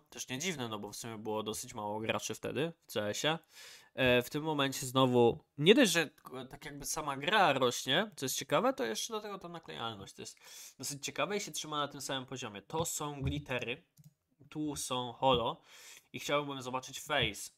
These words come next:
mm, z jakim tempem. Boże, trzydzieści procent zmie-, zmiany naklejalności. Ten wynik jest piękny, naprawdę. E, i tutaj jeszcze bym z takich rozczarowań dodał.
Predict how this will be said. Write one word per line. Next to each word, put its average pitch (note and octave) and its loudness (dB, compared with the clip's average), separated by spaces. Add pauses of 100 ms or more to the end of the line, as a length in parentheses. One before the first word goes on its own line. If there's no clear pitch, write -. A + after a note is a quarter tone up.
mm, B2 -8
z A#2 -8
jakim A#2+ -2
tempem. A2+ -6 (200)
Boże, C3 4
trzydzieści D#3+ -2
procent B2+ 0
zmie-, A#2 -10
zmiany A#2 -4 (320)
naklejalności. A#2+ -2 (2250)
Ten B2+ -6
wynik C#3 0
jest B2 -4
piękny, A2 -6 (280)
naprawdę. A2+ -6 (1300)
E, C3 2
i B2+ -4
tutaj C3 2
jeszcze B2+ -2
bym C3 -8
z - -10
takich - -10
rozczarowań C3+ 2
dodał. G#2 -4